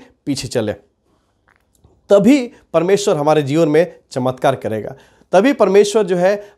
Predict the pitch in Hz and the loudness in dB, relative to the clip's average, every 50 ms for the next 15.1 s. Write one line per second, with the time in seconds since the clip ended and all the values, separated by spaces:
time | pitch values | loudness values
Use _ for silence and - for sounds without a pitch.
0 | _ - 143 156 165 170 170 151 135 131 156 160 175 185 175 170 165 170 196 208 | _ -8 -2 -2 0 -2 -2 -4 -4 -6 -4 -2 -2 -2 0 0 0 0 0 -2
1 | 202 - - _ _ _ _ - 143 - - 180 160 170 147 135 139 147 147 135 | -4 -10 -18 _ _ _ _ -10 -10 -6 -4 -4 -4 0 0 2 2 2 0 -2
2 | 135 - 123 110 107 104 98 - - _ _ _ _ _ _ _ _ _ - 196 | -4 -4 -4 -4 -4 -6 -6 -10 -12 _ _ _ _ _ _ _ _ _ -2 0
3 | 180 180 240 285 262 202 214 220 220 214 - - _ _ _ _ _ _ _ _ | 2 4 2 2 4 2 0 -2 -2 -6 -8 -12 _ _ _ _ _ _ _ _
4 | - - 220 220 220 - - 247 226 185 202 240 233 - - - 214 185 160 170 | -6 -4 -4 -4 -2 0 2 2 4 4 2 -2 -2 -6 0 0 0 2 2 0
5 | 151 170 208 254 254 - _ _ _ _ _ - 156 165 180 190 180 - 170 151 | 0 0 0 -2 -4 -10 _ _ _ _ _ 0 0 0 0 -2 -2 -2 0 0
6 | 147 147 170 202 226 226 - - _ _ - 117 120 123 127 120 - 131 104 - | 0 0 -2 -2 -2 -4 -10 -20 _ _ -6 -4 -2 0 -2 -2 -2 -6 -12 -10
7 | _ 87 - 123 - _ _ _ _ _ _ _ _ _ _ _ _ _ _ _ | _ -14 -14 -14 -20 _ _ _ _ _ _ _ _ _ _ _ _ _ _ _
8 | _ _ _ _ _ _ _ _ _ _ _ _ _ _ _ _ _ _ _ _ | _ _ _ _ _ _ _ _ _ _ _ _ _ _ _ _ _ _ _ _
9 | _ _ 143 131 135 208 294 320 294 - 330 330 302 262 226 202 - 196 185 185 | _ _ -4 0 4 4 4 4 4 2 2 2 4 4 2 0 0 -2 -2 -2
10 | 202 202 190 175 - - 185 170 147 135 147 123 131 127 135 175 170 - - - | -2 -6 -6 -8 -6 -4 -4 -4 -4 -6 -8 -6 -4 -6 -6 -6 -8 -12 -10 -8
11 | 131 131 120 127 131 - - - 120 110 120 120 135 - - 170 165 240 226 196 | -8 -4 -2 -2 -2 -2 -2 -4 -2 -2 0 -2 -2 -4 -4 -4 0 0 0 0
12 | 160 135 160 151 139 139 139 127 - - 127 120 139 156 - _ _ _ _ _ | 0 0 -2 -2 -2 -2 -6 -6 -4 -4 -4 -4 -4 -8 -12 _ _ _ _ _
13 | _ _ 147 151 147 151 - - 190 226 269 294 277 - - - 220 220 226 220 | _ _ -4 -4 -4 -4 -10 -4 0 2 2 2 2 0 -2 2 4 4 4 4
14 | 220 220 - - - 170 165 135 123 117 113 110 117 165 185 196 180 160 147 139 | 0 -4 -12 -8 -6 -6 -6 -6 -8 -12 -12 -6 -4 -2 0 0 0 0 -2 -6
15 | - - | -10 -16